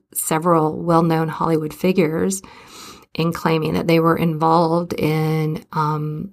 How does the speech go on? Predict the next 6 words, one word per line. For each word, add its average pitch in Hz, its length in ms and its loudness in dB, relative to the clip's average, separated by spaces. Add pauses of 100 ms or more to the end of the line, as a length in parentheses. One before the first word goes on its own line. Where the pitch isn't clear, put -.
(160)
horrific 175 540 0
acts 165 460 0
against 165 380 -2
children. 190 580 0 (1300)
So, 175 960 0 (1200)
yeah. 202 680 0